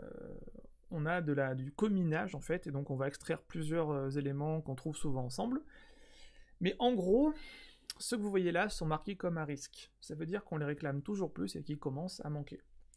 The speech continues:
Et il n'y a toujours pas d'étoiles en vue pour nous en envoyer d'autres, ce qui est pas plus mal, hein. Don't look up. Je peux même pas vous faire la liste complète, tellement il y en a.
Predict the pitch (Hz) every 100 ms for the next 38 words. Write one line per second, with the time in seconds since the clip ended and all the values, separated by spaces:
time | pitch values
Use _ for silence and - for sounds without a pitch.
0 | - - - - - 196 226 160 175 -
1 | - 247 185 - 139 - 160 139 151 151
2 | 180 - 165 147 156 196 151 143 139 139
3 | 151 160 135 - - - - 127 127 131
4 | 131 117 117 120 143 139 143 143 143 -
5 | - - - - - - _ - - -
6 | - - - - - - - - - -
7 | - 208 247 247 226 - 269 269 - 190
8 | 190 208 196 170 190 - 190 196 - -
9 | 190 165 160 - - 151 143 160 175 -
10 | 147 131 120